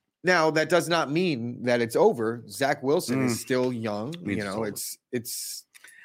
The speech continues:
Speaker 1: but
Speaker 2: I,
Speaker 1: I, I'm not,
Speaker 2: the,
Speaker 1: I'm
Speaker 2: the, the confidence is not there from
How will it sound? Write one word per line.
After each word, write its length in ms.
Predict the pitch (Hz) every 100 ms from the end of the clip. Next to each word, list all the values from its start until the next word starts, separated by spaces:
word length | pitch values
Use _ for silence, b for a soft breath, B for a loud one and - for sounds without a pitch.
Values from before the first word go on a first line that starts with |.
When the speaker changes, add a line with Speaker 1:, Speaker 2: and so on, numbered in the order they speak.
| B
Speaker 1:
but 120 | 139 139
Speaker 2:
I, 200 | 160 165
Speaker 1:
I, 160 | 147
I'm 100 | 160
not, 180 | 151 131
Speaker 2:
the, 120 | 214
Speaker 1:
I'm 120 | 135
Speaker 2:
the, 60 | 208
the 120 | 185
confidence 640 | 185 214 262 285 190 135
is 100 | 123
not 360 | 123 143 139 104
there 300 | 113 113 92
from 200 | - 107